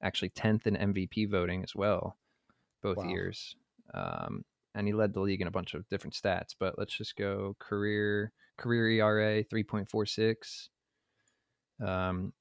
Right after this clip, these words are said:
Speaker 1: career war, seventy-nine point five.
Speaker 2: Wow.
Speaker 1: Uh,
Speaker 2: That, that's pretty damn good.
Speaker 1: yeah.
Speaker 2: Do you,
Speaker 1: So
Speaker 2: do you have his po-, do you have his postseason stats from that year? That, that, that's really what I wanna get to about this, right? Like,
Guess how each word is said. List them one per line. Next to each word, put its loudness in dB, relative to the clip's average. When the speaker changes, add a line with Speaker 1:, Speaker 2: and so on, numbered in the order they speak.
Speaker 1:
career 4
war, 4
seventy-nine 0
point -4
five. -4
Speaker 2:
Wow. -10
Speaker 1:
Uh, -8
Speaker 2:
That, -4
that's -6
pretty -8
damn -12
good. -12
Speaker 1:
yeah. 4
Speaker 2:
Do -10
you, -16
Speaker 1:
So 2
Speaker 2:
do 4
you 8
have 8
his -2
po-, 0
do -6
you 8
have 8
his -2
postseason -2
stats -4
from -8
that -2
year? -4
That, 4
that, 8
that's 6
really 6
what -2
I -2
wanna -6
get -10
to -6
about -6
this, -12
right? -8
Like, -10